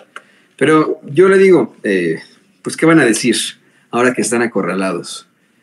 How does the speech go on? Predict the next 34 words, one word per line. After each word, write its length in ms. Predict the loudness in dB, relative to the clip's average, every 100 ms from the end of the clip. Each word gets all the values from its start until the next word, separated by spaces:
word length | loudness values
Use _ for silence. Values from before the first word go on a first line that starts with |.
| _
No, 320 | -4 0 0
nos 120 | 0
vamos 220 | -2 -2 -2
a 80 |
poner, 540 | -4 -4 -2 0 0 -2
pues 160 | -6
sí, 80 | -6
¿cómo 120 | -4
se 80 | -2
van 80 | -4
a 60 | -4
poner 260 | -2 0
ahora 340 | 0 0 0 -4
con, 300 | -6 -6 -10 _ _ _
eh, 260 | -6 -4 -2
las, 400 | -2 -4 -6 -6
los 180 | -4 0
dos 220 | 0 0
tercios 680 | 0 0 2 0 -2 -8 -12 _ _
de 140 | -4 0
mayoría 420 | 0 0 2 2
en 60 |
la 100 | 0
Cámara 260 | 0 0 2
de 60 | 0
Diputados 540 | -2 -6 -2 0 0
con 160 | -2 -2
ese 340 | 2 0 0 _ -20 _ _ _ _ _ _
plan 220 | 0 0
C 380 | 2 2 2 -2 _ _ _ _ _ _
que 140 | -6
sí 160 | 0 0
se 120 | 0
transmutó? 840 | -2 -4 -4 -6 -8 -8 -10 -12